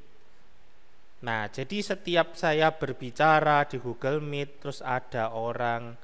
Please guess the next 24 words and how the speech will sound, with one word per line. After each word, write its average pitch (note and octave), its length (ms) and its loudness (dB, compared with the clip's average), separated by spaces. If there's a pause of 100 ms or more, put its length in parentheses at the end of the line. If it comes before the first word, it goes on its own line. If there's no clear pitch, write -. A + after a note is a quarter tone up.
(840)
eh, A2+ 280 0
masuk D3+ 400 0
ke - 120 -4
sini, F3 360 -2
mahasiswa, D3 840 2
kita D3 400 0
saling D3 320 -2
berbicara B2 560 0
seperti C3+ 440 -8
ini, D#3 160 -6
ini G#3 160 -4
tidak D#3+ 400 -2
ada C#3 80 0
batasan C3 480 -2
waktu C3 480 0
ya. G2+ 40 -2 (840)
Tetapi A3+ 720 4
tidak D#3+ 360 2
ada D#3 120 0
batasan E3 440 2
waktu G#3+ 520 2
memang G#3 200 -4
terkhusus G3 560 -2
untuk F#3 400 -4